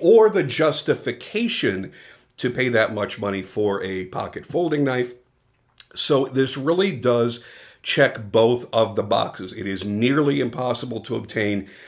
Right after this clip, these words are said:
Um, I never thought that I would own it, to be honest with you. When I first saw Tim building this,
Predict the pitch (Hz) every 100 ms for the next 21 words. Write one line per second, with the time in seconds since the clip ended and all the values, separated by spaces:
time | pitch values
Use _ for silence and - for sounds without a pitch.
0 | - - 101 101 98 95 - - 120 147
1 | 151 143 139 - 131 113 110 101 104 101
2 | 98 95 101 - 101 98 95 98 92 -
3 | 92 - - _ - 92 98 113 117 143
4 | 143 - - 123 117 - 139 120 107 113
5 | 113 110 107 104 101 -